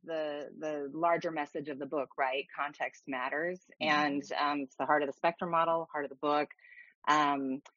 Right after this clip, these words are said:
Speaker 1: and we talk a lot about it in the first chapter. Uh, but this idea of, uh,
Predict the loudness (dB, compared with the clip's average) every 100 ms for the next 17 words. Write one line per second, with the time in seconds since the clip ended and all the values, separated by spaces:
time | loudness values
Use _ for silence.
0 | _ -2 2 4 4 4 4 4 4 2
1 | 0 -2 -2 4 4 4 0 0 -2 -4
2 | -2 0 0 -2 0 2 6 6 8 8
3 | 10 8 4 2 0 0 0 0